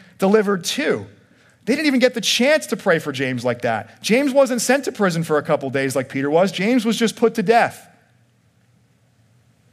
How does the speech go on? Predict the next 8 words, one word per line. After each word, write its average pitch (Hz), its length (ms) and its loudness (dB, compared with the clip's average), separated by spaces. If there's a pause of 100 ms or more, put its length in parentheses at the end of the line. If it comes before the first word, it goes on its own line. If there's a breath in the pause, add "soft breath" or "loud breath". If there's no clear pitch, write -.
(320 soft breath)
Faithfulness 220 640 2
to 170 80 -4
Jesus 151 760 -2 (280 loud breath)
and 160 160 -4
participation 185 800 0
in 151 100 -4
God's 139 280 0
mission 110 640 -2